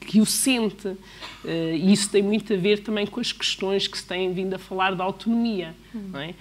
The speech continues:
Speaker 1: Eh, se nós continuarmos mu-, numa perspectiva muito
Speaker 2: Do Ministério.
Speaker 1: top-down, a tentar, eh, resolver as coisas à distância, eu penso que isso também é capaz de ser mais difícil. Portanto, esta ligação ao meio,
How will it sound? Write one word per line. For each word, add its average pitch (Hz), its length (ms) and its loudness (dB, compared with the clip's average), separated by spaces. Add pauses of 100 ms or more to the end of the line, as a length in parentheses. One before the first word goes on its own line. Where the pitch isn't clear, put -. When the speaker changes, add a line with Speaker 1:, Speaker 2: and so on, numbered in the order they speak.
(240)
Speaker 1:
Eh, 151 420 -2
se - 220 -2
nós 170 180 0
continuarmos 202 720 2
mu-, 214 440 8
numa 208 400 4
perspectiva 208 520 0
muito 208 340 8
Speaker 2:
Do - 140 0
Ministério. 185 320 4
Speaker 1:
top-down, 165 380 4
a 160 60 0
tentar, 175 720 0 (500)
eh, 175 560 0 (180)
resolver 190 600 6
as 190 160 4
coisas 165 800 4
à 185 180 6
distância, 196 720 0
eu 208 80 -2
penso 202 400 -4
que - 120 -8
isso 190 380 -4
também 165 380 -4
é 165 60 -8
capaz 156 380 -10
de - 80 -8
ser 165 180 -6
mais 160 260 -4
difícil. 147 540 -10
Portanto, 160 240 -12
esta 160 240 -6
ligação 170 460 -2
ao 175 120 -2
meio, 180 260 2